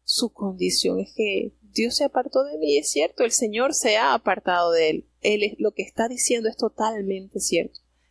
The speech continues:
Dios se ha apartado de él. Y aquí no está acercándose la voz de Dios, es el enemigo mismo que está, que envolvió en espíritu de error a este rey. Y le dice Samuel,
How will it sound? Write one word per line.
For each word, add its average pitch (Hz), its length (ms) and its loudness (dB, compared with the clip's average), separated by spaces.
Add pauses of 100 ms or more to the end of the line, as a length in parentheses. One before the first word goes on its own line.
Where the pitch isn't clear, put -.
(140)
Dios 196 600 -2
se 170 380 0
ha 208 180 2
apartado 165 560 -2
de 156 200 0
él. - 60 -10
Y 180 120 2
aquí 196 240 -4
no 208 100 0
está 226 220 -2
acercándose 190 840 -2 (800)
la 170 180 2
voz 170 240 -2
de 165 120 2
Dios, 156 340 -2
es 170 240 0
el 160 140 0
enemigo 175 540 0
mismo 269 540 -4 (100)
que 220 120 -8
está, - 440 -4 (200)
que 233 140 0
envolvió 190 800 -2 (420)
en 190 160 -2
espíritu 226 640 -4
de 196 120 -8
error 226 360 -4 (400)
a 180 200 2
este 180 380 -4
rey. 160 380 -2 (720)
Y 320 120 0
le 339 120 2
dice 415 260 0
Samuel, 254 680 0